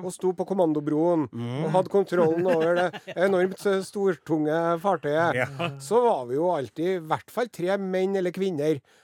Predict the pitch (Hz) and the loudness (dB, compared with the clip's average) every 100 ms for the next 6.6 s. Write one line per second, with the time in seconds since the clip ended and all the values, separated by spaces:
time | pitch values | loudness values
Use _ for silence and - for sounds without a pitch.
0 | _ - 170 - 170 180 165 170 175 175 | _ -6 -6 -4 -2 0 2 2 2 2
1 | 175 175 - - - 208 190 147 190 220 | 0 -2 -8 -6 0 2 2 2 2 0
2 | 208 220 202 196 202 - - 160 180 156 | -4 -4 -4 -4 -8 -6 -4 0 -2 -4
3 | - 165 160 160 160 160 156 180 - 160 | -4 -2 -2 -2 -2 -2 -4 -6 -6 -4
4 | 175 175 226 220 214 208 180 185 214 240 | -4 -2 -2 -2 -4 -4 -4 -4 -2 -2
5 | 135 123 104 - 185 208 - 180 214 233 | -2 -6 -6 -2 0 0 0 2 2 2
6 | - 220 165 143 190 269 | 0 -2 0 2 2 2